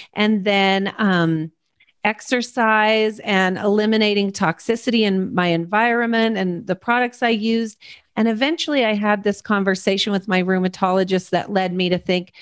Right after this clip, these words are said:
if I step away from my job, I had a fourteen-year career in classroom teaching. And I thought, if I quit my job,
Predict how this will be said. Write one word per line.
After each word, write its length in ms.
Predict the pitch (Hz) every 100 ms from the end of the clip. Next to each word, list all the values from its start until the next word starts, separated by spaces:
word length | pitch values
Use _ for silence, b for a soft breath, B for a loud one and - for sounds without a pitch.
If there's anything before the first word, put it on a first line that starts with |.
| B _
if 140 | - 214
I 80 |
step 420 | 196 - - 302 349
away 560 | 320 269 233 226 226 220 B _
from 180 | - 226
my 220 | 220 202
job, 760 | 196 185 220 202 165 160 190 240 b b -
I 80 | 208
had 200 | 208 196
a 40 |
fourteen-year 800 | 196 226 - - 247 220 208 196
career 460 | - 190 180 185
in 260 | 190 180 185
classroom 460 | 277 190 185 208 202
teaching. 560 | - 170 - 175 214 B B -
And 100 | 202
I 80 | 202
thought, 240 | 208 196
if 100 | 208
I 120 | 185
quit 360 | 180 - 339 339
my 140 | 302
job, 480 | 262 262 240 240 226